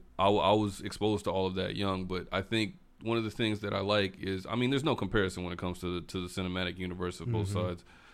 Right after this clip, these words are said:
Speaker 1: Um, but one of the things that Marvel d-, has a tendency to do, I think, in my opinion, is they, they try something,
Speaker 2: Mm-hmm.
Speaker 1: then they go all in on it, and then they, it starts to go throughout the universe. I feel like, like, Guardians of the Galaxy, like, the first one, for example, like, that style and the way it was kind
Speaker 2: Mm-hmm.
Speaker 1: of, like, you know, lighthearted and things like that,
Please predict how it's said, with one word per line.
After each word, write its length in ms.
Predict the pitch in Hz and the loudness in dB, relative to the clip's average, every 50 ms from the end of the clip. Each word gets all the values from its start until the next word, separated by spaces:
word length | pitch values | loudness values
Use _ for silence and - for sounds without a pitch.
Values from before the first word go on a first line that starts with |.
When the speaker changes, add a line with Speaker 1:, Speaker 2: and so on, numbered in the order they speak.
| - - - | -20 -20 -6
Speaker 1:
Um, 420 | - 98 95 95 92 92 92 95 - - - - - - - | -2 0 0 2 0 0 -2 -4 -8 -12 -18 -20 -20 -16 -2
but 180 | 101 104 101 95 | 2 4 4 4
one 140 | 104 113 123 | 4 4 2
of 60 | 123 | 2
the 60 | 117 | 2
things 200 | 120 135 120 113 | 2 2 2 2
that 60 | 113 104 | 2 2
Marvel 320 | 101 110 117 113 110 104 | 2 2 2 4 2 2
d-, 140 | 101 107 98 | 0 0 2
has 180 | 117 107 101 | 2 2 0
a 40 | 92 | 0
tendency 380 | - - 113 107 101 - - 101 | -2 -2 0 0 -2 -2 -2 -2
to 80 | 98 | -2
do, 220 | 92 101 98 98 92 | 0 0 0 2 0
I 20 | |
think, 220 | 92 110 104 90 90 | 0 0 -2 -4 -4
in 80 | 87 | -4
my 180 | 90 95 101 104 | -2 -2 0 0
opinion, 460 | 104 - 117 113 113 113 110 107 92 | -2 0 0 0 0 0 0 -2 -2
is 240 | - 98 95 92 95 | -4 -4 -4 -2 0
they, 240 | 98 98 98 92 87 | 0 0 0 0 -2
they 200 | - - 95 90 | -4 -4 -4 -4
try 280 | - - 98 98 104 | -2 0 0 2 2
something, 540 | 104 - - 120 117 - 135 127 123 123 120 | 2 0 0 -2 -2 0 -2 -2 -2 -2 -4
Speaker 2:
Mm-hmm. 300 | 120 - 131 123 117 110 | -4 -2 0 0 2 2
Speaker 1:
then 140 | 107 98 98 | 2 2 2
they 100 | 98 98 | 2 2
go 240 | 95 98 98 95 98 | 2 2 2 4 4
all 200 | 101 101 95 95 101 | 4 4 4 4 2
in 120 | 107 110 | 2 2
on 160 | 113 113 117 | 2 2 2
it, 180 | 113 110 - - | 2 2 0 -2
and 80 | 98 101 | -2 0
then 100 | 101 104 | 0 2
they, 100 | 104 101 | 2 0
it 180 | 90 95 95 | 0 -2 -4
starts 280 | - - 107 98 92 - | 0 0 0 0 0 -2
to 40 | 95 | -4
go 160 | 92 95 92 | -2 -2 -4
throughout 340 | 92 95 95 92 90 87 - | -2 -2 -2 -2 -2 -2 -4
the 60 | 87 | -6
universe. 380 | 92 92 92 90 82 90 92 - | -6 -6 -4 -4 -6 -6 -6 -8
I 60 | 87 | -6
feel 160 | - 104 104 | -4 -2 0
like, 240 | 101 98 98 95 - - - - - - | 0 0 0 -2 -4 -8 -14 -20 -4 2
like, 160 | 98 98 98 | 2 2 4
Guardians 320 | 95 101 104 107 107 101 101 | 4 4 4 4 4 2 0
of 80 | 98 | -2
the 40 | 95 95 | 0 2
Galaxy, 400 | 98 101 98 98 - 107 107 101 | 2 2 2 2 0 0 0 2
like, 160 | 95 87 82 | 0 0 -2
the 80 | - | -4
first 280 | - - 101 98 101 - | -2 0 2 2 2 2
one, 160 | 113 110 107 | 0 0 0
for 140 | 101 - 110 | 0 2 2
example, 460 | 104 104 113 113 110 110 - 113 104 | 2 2 2 2 2 2 0 0 0
like, 180 | 95 92 90 90 | 2 0 0 0
that 180 | - 90 87 - | 0 0 0 -2
style 480 | - - 90 92 95 98 101 98 98 | -2 -2 0 4 4 6 6 6 4
and 120 | 98 95 95 | 2 0 0
the 60 | 95 | 2
way 120 | 95 - 135 | 4 4 6
it 20 | |
was 100 | - 135 | 6 4
kind 220 | 120 - 98 95 95 | 4 4 2 2 2
Speaker 2:
Mm-hmm. 80 | 92 | 0
Speaker 1:
of, 60 | 95 | 0
like, 280 | 92 92 90 85 90 98 | 0 -2 -2 -2 -2 -2
you 80 | 107 101 | -2 -2
know, 160 | 95 90 87 | 0 -2 -2
lighthearted 520 | 92 95 95 95 90 95 98 95 95 95 92 | 0 0 2 2 2 4 4 4 4 2 0
and 80 | 95 92 | -2 -2
things 220 | 98 95 95 92 | -4 -4 -2 0
like 240 | 95 92 90 90 - | 0 0 0 0 0
that, 240 | 98 95 95 - | 0 0 0 -2